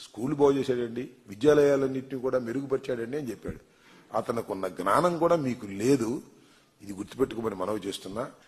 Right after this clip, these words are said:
జగన్మోహన్ రెడ్డి గారు విద్యాలయాల్ని, వైద్యాలయాల్ని బాగు చేసినటువంటి గొప్ప ముఖ్యమంత్రి. గౌరవనీయులైన హోంమంత్రి గారు ఆమె మాట్లాడుతూ ఉంటది, "ఈ పదహారు మాసాల్లో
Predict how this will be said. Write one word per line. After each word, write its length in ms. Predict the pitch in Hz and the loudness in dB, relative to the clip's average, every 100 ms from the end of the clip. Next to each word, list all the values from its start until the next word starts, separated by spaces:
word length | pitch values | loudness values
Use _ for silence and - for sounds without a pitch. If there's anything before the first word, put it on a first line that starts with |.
| _ | _
జగన్మోహన్ 760 | 95 - 160 196 196 185 165 151 | -6 2 6 6 6 4 4 4
రెడ్డి 220 | 143 135 135 | 2 4 6
గారు 180 | 160 175 | 6 4
విద్యాలయాల్ని, 1300 | 123 117 110 180 196 185 160 139 131 127 147 156 110 | 0 -4 10 12 12 12 12 10 8 2 -2 -2 2
వైద్యాలయాల్ని 1160 | 107 151 135 202 214 196 170 156 151 196 151 - - - - _ | 2 4 12 12 12 12 12 12 6 2 2 -4 -14 -20 -20 _
బాగు 420 | 87 107 175 214 233 | 0 10 12 12 10
చేసినటువంటి 920 | 208 - 170 156 147 139 135 156 120 - | 6 6 4 2 0 0 -2 -4 -4 6
గొప్ప 240 | 156 165 190 | 6 8 8
ముఖ్యమంత్రి. 800 | 170 156 - 156 143 135 175 202 - _ _ - | 8 4 2 2 0 -2 -4 -4 -10 _ _ 4
గౌరవనీయులైన 600 | 160 214 226 214 202 190 | 12 12 12 10 8 8
హోంమంత్రి 540 | 170 196 208 202 185 | 10 10 8 6 6
గారు 480 | 190 180 160 156 196 - - _ _ - | 8 8 6 2 -2 -6 -20 _ _ -2
ఆమె 80 | 143 | 2
మాట్లాడుతూ 460 | 139 139 156 175 160 | 6 6 8 4 4
ఉంటది, 500 | 151 165 233 214 123 - _ _ _ 180 | 0 0 -2 -4 -6 -12 _ _ _ -4
"ఈ 140 | 214 | 0
పదహారు 420 | - 190 233 277 | 4 12 12 12
మాసాల్లో 760 | 247 226 214 220 220 220 208 | 12 12 12 10 10 8 6